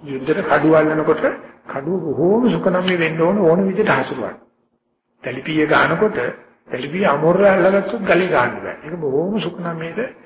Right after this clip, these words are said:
එහාට මෙහාට ගන්න ඕන. අන්න ඒ වගේ භංග ඥාන කියන පස්සේ භාවනා ක්‍රමත් එක්ක ගුරුවරුත් එක්ක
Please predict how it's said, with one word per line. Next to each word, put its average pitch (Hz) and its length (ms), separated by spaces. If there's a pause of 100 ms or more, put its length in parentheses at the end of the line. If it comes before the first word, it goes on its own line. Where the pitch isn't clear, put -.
(180)
එහාට 160 300
මෙහාට 165 260
ගන්න 160 320
ඕන. 131 200
අන්න 175 220
ඒ 185 100
වගේ 190 300 (560)
භංග 147 260
ඥාන 202 300
කියන 170 260
පස්සේ 185 260
භාවනා 151 520
ක්‍රමත් 135 460
එක්ක 120 180
ගුරුවරුත් 151 580
එක්ක 135 120